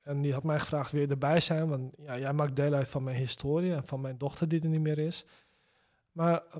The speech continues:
plotseling kwam mijn, eh, vo-, voormalige vriendin uit die periode, kwam de, ook de zaal binnen. En die is ook geadopteerd, een Koreaanse. En die kwam naast ons zitten.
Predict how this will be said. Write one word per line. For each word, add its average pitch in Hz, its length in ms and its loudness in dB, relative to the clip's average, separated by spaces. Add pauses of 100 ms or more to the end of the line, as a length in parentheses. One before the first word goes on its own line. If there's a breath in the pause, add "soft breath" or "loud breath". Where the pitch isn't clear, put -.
plotseling 190 380 6
kwam 170 220 6
mijn, 151 280 4
eh, 143 540 -4
vo-, - 320 -8
voormalige 165 480 2
vriendin 180 400 6
uit 170 200 4
die 170 80 2
periode, 139 520 2
kwam 165 280 2
de, - 160 2
ook 208 160 8
de 233 60 4
zaal 143 340 4
binnen. 131 280 -4
En 143 160 -2
die 139 180 -4
is 151 80 -4
ook 185 100 4
geadopteerd, 147 500 2
een 127 100 -8
Koreaanse. 131 640 -6 (280 soft breath)
En 175 80 -14
die 202 100 2
kwam 175 220 6
naast 220 320 6
ons 180 180 0
zitten. 123 440 -10